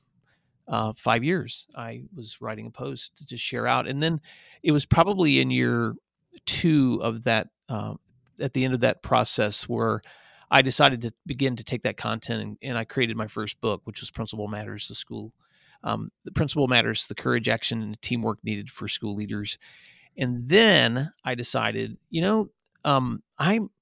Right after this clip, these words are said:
podcasting had become something that I started listening to on the side, just listening to leadership, mostly leadership podcasts. And I thought, "This is really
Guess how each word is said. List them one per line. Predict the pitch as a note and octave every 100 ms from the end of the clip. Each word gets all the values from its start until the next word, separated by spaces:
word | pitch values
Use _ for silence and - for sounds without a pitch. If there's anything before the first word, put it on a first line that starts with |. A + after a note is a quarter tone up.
| _ _ _ D#4
podcasting | - F#3 - B2+ - B2+
had | A#2 A2+
become | A#2+ A#2
something | - A#2+ B2 A#2
that | A#2+
I | A#2
started | C3 A#2
listening | A2+ A2+ B2 A2
to | - A#2
on | G#2+
the |
side, | A2 F3 F#3 C3 A2
just | B2+ -
listening | B2 A#2+ - A#2
to | - A2
leadership, | B2 D#3+ D#3 F#3+
mostly | F#3+ - A#2+
leadership | B2 A#2 - A2+
podcasts. | G2+ F#2+ G#2+ G2+ -
And | G#2
I | A#2
thought, | G#2 -
"This | G3+ F#4
is | E4+
really | D#3 C#3 C#3